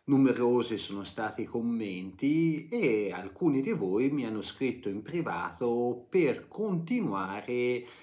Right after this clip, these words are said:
eh, l'esposizione di questi, del contenuto di questi testi.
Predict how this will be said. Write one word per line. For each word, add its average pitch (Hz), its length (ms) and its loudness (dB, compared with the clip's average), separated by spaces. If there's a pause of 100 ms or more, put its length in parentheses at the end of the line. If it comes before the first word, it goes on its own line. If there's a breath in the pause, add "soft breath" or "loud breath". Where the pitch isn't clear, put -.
eh, 120 340 0
l'esposizione 123 1700 0 (280 loud breath)
di 175 140 -2
questi, 110 1160 -2
del 139 160 0
contenuto 127 680 -2
di - 160 -8
questi 92 340 -10
testi. - 640 -16